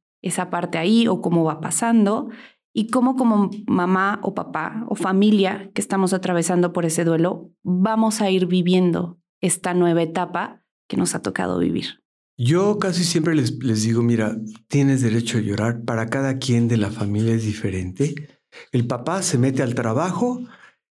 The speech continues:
Speaker 2: le vale, no, no, no es que le valga, es su manera de sacar su duelo, trabajando, llegando más noche,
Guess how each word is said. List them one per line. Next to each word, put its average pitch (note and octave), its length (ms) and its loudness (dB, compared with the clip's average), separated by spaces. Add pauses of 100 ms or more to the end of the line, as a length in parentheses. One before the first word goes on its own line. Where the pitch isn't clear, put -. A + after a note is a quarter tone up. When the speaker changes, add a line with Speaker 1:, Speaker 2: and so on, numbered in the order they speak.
(160)
Speaker 2:
le A#2+ 260 2
vale, F3 760 2
no, F3 240 2
no, A3 180 4
no A#3 140 4
es A#3+ 120 0
que A#3+ 100 0
le F3+ 140 4
valga, D3+ 500 0 (200)
es D3+ 160 0
su - 120 0
manera D#3+ 460 2
de D#3 160 2
sacar C3+ 360 -4
su D#3 180 0
duelo, C#3 400 2 (280)
trabajando, C3 640 0
llegando B2 360 2
más A2+ 280 0
noche, C#3 760 0